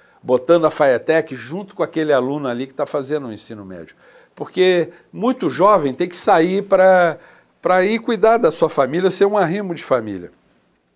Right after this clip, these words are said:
Quando ele tem a oportunidade ali de sair, mas sair com uma profissão, ele continua dentro do ensino médio.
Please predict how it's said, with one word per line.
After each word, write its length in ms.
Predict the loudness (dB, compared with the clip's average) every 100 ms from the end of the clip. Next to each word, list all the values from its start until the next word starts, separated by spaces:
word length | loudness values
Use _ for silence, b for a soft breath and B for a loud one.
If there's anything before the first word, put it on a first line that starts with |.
| _ b b -2
Quando 180 | 2 2
ele 160 | 2
tem 140 | 0 2
a 40 |
oportunidade 800 | 2 -2 -4 -4 -2 0 0 0
ali 220 | -4 -4
de 180 | -8 -14 _
sair, 580 | -20 -2 0 0 -2 -10 b b b
mas 160 | -10 -4
sair 220 | -2 -2
com 160 | -4 -4
uma 180 | -4
profissão, 640 | -4 -8 -10 -12 -6 -4 -4
ele 320 | -8 -10 -10
continua 640 | -10 -10 -10 -12 -10 -6 -6
dentro 280 | -8 -12 -14
do 60 |
ensino 340 | -18 -16 -18 -16
médio. 380 | -18 -20 -20